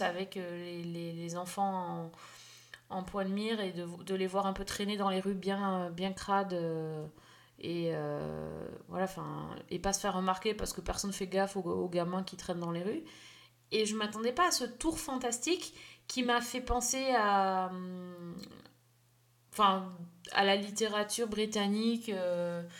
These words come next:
avec des idées assez, euh, belles, assez bien réalisées. Euh... ouais, c'est une, c'est une belle surprise. Je, j'attends d'en voir plus. J'ai pas, j'ai pas fini. Il y a huit épisodes,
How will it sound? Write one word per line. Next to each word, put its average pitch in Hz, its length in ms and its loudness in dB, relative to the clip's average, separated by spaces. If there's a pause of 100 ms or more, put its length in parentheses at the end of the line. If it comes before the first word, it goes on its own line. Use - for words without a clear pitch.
(280)
avec 190 240 -2
des 202 240 -2
idées 226 260 4
assez, 220 760 2
euh, 202 360 -4
belles, 196 520 6
assez 262 200 -2
bien 226 200 0
réalisées. 220 760 0
Euh... 190 400 2 (960)
ouais, 349 180 2
c'est 285 200 2
une, 214 300 0
c'est 226 200 2
une 226 180 2
belle 285 240 6
surprise. 285 600 0
Je, 208 340 2
j'attends 262 320 2
d'en 330 100 2
voir 285 180 0
plus. 339 160 2
J'ai 262 100 2
pas, 233 260 4
j'ai 226 140 0
pas 247 120 0
fini. 262 260 -4
Il 247 60 0
y 208 60 4
a 202 60 4
huit 262 220 -2
épisodes, 262 460 -2